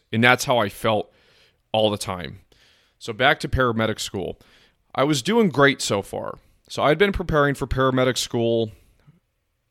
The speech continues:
basically since I became an E M T. I was so scared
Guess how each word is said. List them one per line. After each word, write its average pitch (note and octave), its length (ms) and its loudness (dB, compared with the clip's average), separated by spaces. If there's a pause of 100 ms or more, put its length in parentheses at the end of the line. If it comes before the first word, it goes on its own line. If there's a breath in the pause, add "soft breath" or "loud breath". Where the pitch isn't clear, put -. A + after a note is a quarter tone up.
(200)
basically G#3+ 420 2
since D#3+ 280 -2
I C3 80 4
became A#2+ 600 -2
an A2 160 -4
E A2+ 140 -4
M G#2 140 -4
T. G2+ 300 -8
I A#2 100 -2
was G#2+ 160 -4
so C3+ 280 -2
scared B2 640 0